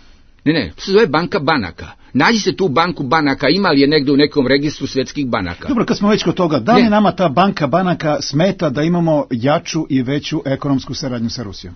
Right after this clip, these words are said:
Speaker 1: Pa kako nam ne smetaju?
Speaker 2: Kako?
Speaker 1: Juče, juče je State Department,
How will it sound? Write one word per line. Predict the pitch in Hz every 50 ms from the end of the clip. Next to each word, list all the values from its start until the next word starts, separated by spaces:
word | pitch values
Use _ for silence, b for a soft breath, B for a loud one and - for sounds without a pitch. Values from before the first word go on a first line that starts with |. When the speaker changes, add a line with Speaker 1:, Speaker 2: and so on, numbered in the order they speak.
| - -
Speaker 1:
Pa | - -
kako | - 247 233 - 269
nam | 247 226
ne | 170 -
smetaju? | - 160 190 214 - 220 202 156 135
Speaker 2:
Kako? | 123 - -
Speaker 1:
Juče, | 214 - - 226 202 - b b b
juče | 135 156 226 208 - - 254
je | 208 151 143 180 214 202 143 104 - -
State | - - - 214 208 175 117 113 - - -
Department, | - 117 151 147 - 151 151 147 - - 127 131 165 202 196